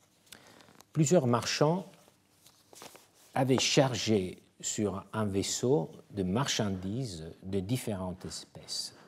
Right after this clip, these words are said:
Il y avait en outre sur ces vaisseaux plusieurs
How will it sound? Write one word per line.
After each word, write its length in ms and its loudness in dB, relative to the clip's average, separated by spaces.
Il 80 4
y 60 10
avait 200 8
en 140 6
outre 480 4
sur 300 -2
ces 200 4
vaisseaux 640 2
plusieurs 480 0